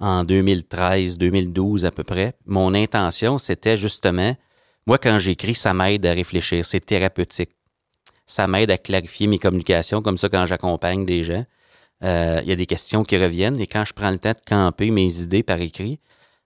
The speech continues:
ben, je suis un meilleur communicateur par après.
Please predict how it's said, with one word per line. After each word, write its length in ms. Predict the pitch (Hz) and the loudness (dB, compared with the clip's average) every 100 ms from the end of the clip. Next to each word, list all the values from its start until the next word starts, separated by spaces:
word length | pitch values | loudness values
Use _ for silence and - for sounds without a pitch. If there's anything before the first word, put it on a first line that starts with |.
| _ | _
ben, 300 | - 90 90 | -8 -2 -2
je 220 | 87 - 92 | -2 -2 -2
suis 220 | 87 - | -2 -2
un 80 | 92 | 0
meilleur 280 | 90 87 92 | 2 0 -2
communicateur 640 | 95 87 82 87 - 82 | -2 -4 -4 -6 -4 -4
par 160 | 82 80 | -4 -6
après. 340 | 80 76 85 | -6 -10 -14